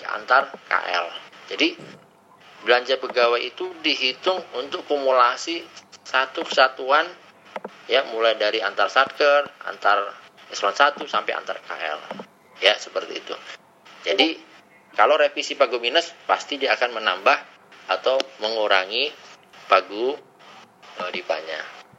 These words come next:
Itu Mbak Priscila. Ya. Jadi bisa dipahami ya? Kalau dia, apa, persentase pagu minusnya semakin kecil, ya, dengan revisi tadi,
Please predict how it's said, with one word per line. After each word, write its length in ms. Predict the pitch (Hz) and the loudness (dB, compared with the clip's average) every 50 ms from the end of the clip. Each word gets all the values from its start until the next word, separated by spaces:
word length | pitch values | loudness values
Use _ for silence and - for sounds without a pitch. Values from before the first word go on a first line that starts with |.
| _ _ | _ _
Itu 240 | - 101 101 - 139 | -10 -8 -4 -4 0
Mbak 240 | 127 117 113 - - | 2 2 2 2 0
Priscila. 400 | 113 107 - 107 101 101 95 - - - - - - - _ _ _ - - - - - - - - - - | -2 0 2 2 4 4 4 2 -2 -10 -18 -20 -20 -20 _ _ _ -12 -12 -12 -10 -8 -10 -8 -6 0 2
Ya. 160 | 98 92 - - - - - - - - - - - - - - - - - - - - - - - - - - - - _ _ _ - - - - - - - - - - | 2 2 0 -2 -8 -12 -16 -14 -14 -14 -12 -12 -12 -14 -14 -14 -16 -18 -18 -20 -18 -18 -18 -18 -16 -20 -20 -20 -20 -20 _ _ _ -12 -8 -8 -8 -8 -10 -16 -10 -2 0
Jadi 80 | - - | 0 2
bisa 160 | 262 277 294 | 2 2 2
dipahami 320 | 135 143 - 127 143 160 151 | 2 2 2 2 4 4 2
ya? 120 | 117 - - - - - - - - _ _ - - - - - | 2 2 0 -4 -10 -16 -20 -20 -20 _ _ -20 -20 -12 -2 0
Kalau 320 | 113 107 117 123 127 120 | 2 4 4 4 4 2
dia, 560 | 123 131 127 123 123 123 123 123 120 120 123 123 - - - - - - - - - _ _ - - - - - - | 2 2 4 6 6 6 6 4 4 4 2 0 0 -4 -14 -16 -16 -18 -20 -20 -20 _ _ -20 -20 -16 -14 -8 -4
apa, 400 | - 98 - 117 131 156 147 - | -2 4 4 6 6 4 2 2
persentase 480 | 120 120 - 131 113 117 113 - 120 | 0 2 2 2 2 2 0 -2 0
pagu 160 | 113 117 110 113 | -2 0 0 0
minusnya 400 | 113 113 110 117 - 120 117 113 | -2 0 0 0 2 0 -2 -2
semakin 400 | - 117 113 110 113 - 117 - | -2 0 0 0 0 0 -6 -6
kecil, 560 | - 110 - - - 151 156 170 - - 214 - - - - - - - - _ _ _ _ _ _ - - - | -6 -8 -8 -6 -2 0 2 4 4 2 2 -2 -8 -16 -20 -20 -20 -20 -20 _ _ _ _ _ _ -20 -20 -14
ya, 240 | - 101 104 113 123 123 117 - | -4 0 4 4 4 2 0 -6
dengan 240 | - 101 104 107 104 | -6 -2 0 2 4
revisi 480 | 107 110 107 - - 113 - - 113 110 | 4 2 2 0 -6 -6 -4 -2 4 4
tadi, 480 | 110 107 104 - - 131 143 160 165 | 4 4 4 0 -2 -2 0 0 0